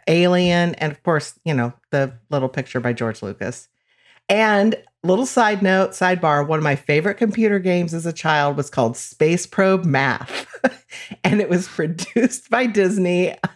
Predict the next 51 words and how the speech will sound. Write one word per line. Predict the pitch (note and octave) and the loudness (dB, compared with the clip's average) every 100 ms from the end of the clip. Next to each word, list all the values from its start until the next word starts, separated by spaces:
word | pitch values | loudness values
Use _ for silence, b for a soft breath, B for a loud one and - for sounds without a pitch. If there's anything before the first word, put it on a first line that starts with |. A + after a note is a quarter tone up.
| _ | _
<clears throat> | - E3+ D3 | -8 -6 -2
based | F#3+ A3 - | 2 2 2
on | B3+ D4+ | 0 0
this | D4+ B3 | -2 0
movie. | G3+ D#3 D3 D3+ F#3+ - - | 2 2 0 0 -2 -4 0
And | E3 D#3+ - _ _ _ | 0 0 -4 _ _ _
in | D#3 F3+ | 0 0
our | - D#3+ E3+ E3 | 2 0 2 2
classroom, | E3 - G#3 F4 - - D3 B2 B2 C3+ D#3+ b b b _ | 0 -4 -6 -6 -6 -6 -2 0 0 -2 -4 b b b _
we | E3+ | 0
had | F3 F3 | 2 2
a | C#3+ | 0
Radio | D3+ E3 G#3 G3+ | 0 0 2 0
Shack | F#3+ F#3+ E3+ E3+ | 0 2 0 0
T | - F#3 F3+ | -4 2 2
R | |
S | F#3+ G3+ - | 2 0 -2
eighty, | D#3+ C3+ A#2 C3 F3 b b | -4 -2 -2 -4 -6 b b
and | - F3 | 2 2
you | |
had | F#3 | 4
to | F3+ | 2
do | F3 F3 | 0 0
math | E3+ G#3 B3+ - | 2 0 -2 0
problems | E3 D3 C3 C#3 C#3 | 2 2 2 0 0
in | D3 | 0
order | A#2 D3 | 0 0
to | D3 | -2
keep | - D#3 | -4 -4
yourself | D#3+ D#3+ D3+ | -2 -2 -2
from | D#3 | -2
being | D#3 D3 | -4 -6
sucked | - D3+ - | -4 -4 -2
down | D#3+ D#3 | 0 0
the | |
black | C3 C#3 C#3+ - | 0 2 2 0
hole. | C3+ C3 E3 A#3+ - b b | -2 0 0 -2 -6 b b
And | E3 | 0
if | E3 | 2
you | F3+ | 4
weren't | F3 - | 2 2
fast | - C3+ - - | 0 0 0 -4
enough, | A3 B3 C4+ C#4+ - _ b b | -2 0 0 -4 -8 _ b b
you, | - E3+ D3+ | -2 0 2
like, | C#3+ D3 B2+ | 2 2 2
got | C3 - | 0 0
sucked | - G3 - | 0 0 2
down | A#3+ B3+ | 0 2
the | |
black | C4 C4 C4 | 0 0 0
hole. | C#4 C4 C4 C4+ | 0 2 2 0